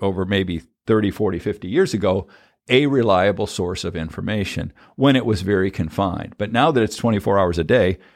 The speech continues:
it's got a lot of opinion in it. It's got a lot of situations where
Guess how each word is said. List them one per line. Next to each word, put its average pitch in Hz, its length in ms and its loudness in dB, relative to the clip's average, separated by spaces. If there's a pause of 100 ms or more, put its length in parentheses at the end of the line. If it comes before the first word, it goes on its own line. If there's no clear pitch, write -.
(260)
it's - 460 0 (140)
got 87 160 2
a 82 40 2
lot 85 200 4
of 82 80 -2
opinion 160 500 2
in 156 140 2
it. 160 200 -4
It's 90 200 -6
got 101 180 2
a 87 60 2
lot 95 200 2
of 92 120 -2
situations 92 640 0
where 87 240 2